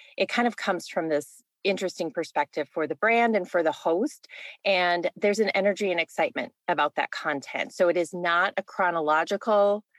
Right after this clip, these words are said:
kind of recap of he said, she said. It really is this experience that I think you can only get if you're present. And what I've also noticed is there are panel discussions that the event host can't really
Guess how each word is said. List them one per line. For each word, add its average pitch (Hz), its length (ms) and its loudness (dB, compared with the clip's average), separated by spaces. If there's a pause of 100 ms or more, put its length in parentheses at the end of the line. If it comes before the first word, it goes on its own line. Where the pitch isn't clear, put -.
(140)
kind 185 140 0
of 156 120 -2
recap 180 480 0
of 151 120 -2
he 175 180 -12
said, 147 320 -2
she 165 200 -4
said. 202 300 2
It 151 100 2
really 170 560 0
is 160 440 0
this 143 320 -4
experience 156 800 -4
that 143 240 2 (360)
I 240 80 0
think 294 200 -2
you 359 100 2
can 262 280 0
only 202 300 2
get 165 340 0
if - 180 -8
you're 165 140 -2
present. 208 640 0 (280)
And 214 140 2
what 202 120 6
I've 180 140 2
also 170 300 2
noticed 165 480 -2
is 147 320 -4
there 156 180 2
are 160 100 2
panel 196 380 0
discussions 151 840 -6
that 151 240 0 (300)
the 196 100 2
event 180 260 2
host - 480 -2
can't 185 460 0 (120)
really 185 460 2